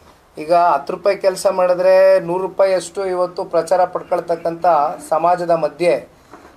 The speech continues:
ಇವತ್ತು ಸಾವಿರ ರೂಪಾಯಿ ಕೆಲಸ ಮಾಡಿ ಹತ್ತು ರೂಪಾಯಿ ಕೂಡ ನಾವು ಪ್ರಚಾರ ಪಡ್ಕೊಂಡಿಲ್ವಲ್ಲ ಅಂತಕ್ಕಂಥದ್ದನ್ನ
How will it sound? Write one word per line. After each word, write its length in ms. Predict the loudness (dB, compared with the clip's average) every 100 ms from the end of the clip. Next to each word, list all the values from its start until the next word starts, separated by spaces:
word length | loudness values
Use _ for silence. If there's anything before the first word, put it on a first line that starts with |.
| -6
ಇವತ್ತು 240 | -4 -4
ಸಾವಿರ 200 | -2 2
ರೂಪಾಯಿ 280 | 2 2 0
ಕೆಲಸ 280 | 2 0 0
ಮಾಡಿ 300 | 2 2 4
ಹತ್ತು 240 | 2 0
ರೂಪಾಯಿ 300 | -2 0 0
ಕೂಡ 180 | 2 0
ನಾವು 240 | 2 2 0
ಪ್ರಚಾರ 380 | 0 2 0
ಪಡ್ಕೊಂಡಿಲ್ವಲ್ಲ 760 | 2 -2 -2 -2 -2 -2 0 2
ಅಂತಕ್ಕಂಥದ್ದನ್ನ 840 | 0 0 -4 -2 -4 -2 -6 0